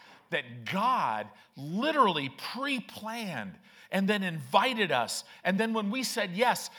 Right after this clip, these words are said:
made us righteous, and then now, w-, as we walk with him, he will just honor us and magnify us and glorify us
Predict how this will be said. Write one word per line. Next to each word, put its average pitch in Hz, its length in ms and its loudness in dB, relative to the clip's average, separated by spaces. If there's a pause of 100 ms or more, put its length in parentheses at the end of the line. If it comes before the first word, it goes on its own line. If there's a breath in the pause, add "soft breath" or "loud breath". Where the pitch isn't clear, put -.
(180 loud breath)
made 247 400 6
us 202 240 2
righteous, 180 600 2 (180 loud breath)
and 180 180 2
then 202 260 6
now, 247 480 6 (140)
w-, 196 160 2
as 175 220 2
we 220 140 2
walk 208 440 8
with 233 200 0
him, 170 260 -2 (300 loud breath)
he 254 160 2
will 220 160 6
just 170 280 0 (240 loud breath)
honor 240 440 6
us 196 240 2
and 196 180 -2
magnify 226 640 4
us - 180 0
and 185 160 -2
glorify 214 720 8
us 180 220 2